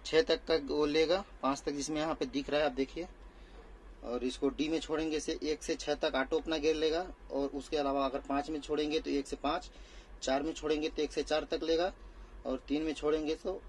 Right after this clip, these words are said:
अ, एक से तीन। इस तरह से ये काम करता है ऑटो। और सबसे ज़रूरी काम कि इसमें आप देख सकते हैं, ये क्लच नहीं होता है, ये ऑटो है, ये ब्रेक है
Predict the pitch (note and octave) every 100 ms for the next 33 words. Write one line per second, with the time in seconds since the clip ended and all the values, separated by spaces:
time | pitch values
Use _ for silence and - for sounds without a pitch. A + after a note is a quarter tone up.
0 | - - - - - C3 C3+ C3 D3 D3
1 | E3 C#3+ B2 G2+ - D#3 C#3+ E3 E3 E3
2 | D#3 D3+ E3 D#3+ D3 F3 E3+ G3 - -
3 | - - - - - - - - C3+ D#3+
4 | - F#3 F3+ F3 F3+ E3+ F3 F#3+ D#3 D#3+
5 | D#3 C#3 E3+ E3 D#3 D3+ E3 D#3+ - D#3
6 | D#3 F3+ - - - - - - - -
7 | B2+ C3 G2+ - - - - - - -
8 | - - D3+ F3 F3 F3+ E3+ E3+ E3+ F#3
9 | F3 D3+ C3 - F3 F3+ G3+ - - -
10 | - - - - - - C3 C3+ A#2+ G#2
11 | - - - - - - - - - -
12 | - B2 C3+ E3 F3 F#3